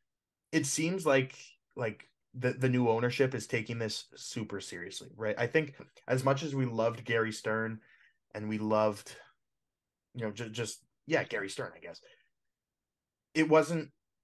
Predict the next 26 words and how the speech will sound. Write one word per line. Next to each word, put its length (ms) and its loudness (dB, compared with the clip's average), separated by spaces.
we, 240 0
I 100 6
didn't 200 4
see 320 0
any 160 4
changes, 480 -2
right? 200 4
New 280 4
ownership 340 4
should 180 -6
come 220 2
in. 200 2
You 100 -2
should 180 -6
see, 460 -4
you 80 -6
know, 100 -4
th-, 240 -4
th-, 140 0
they 140 2
put 180 -2
their 160 8
own 100 0
twist 320 2
on 140 -6
it. 100 -12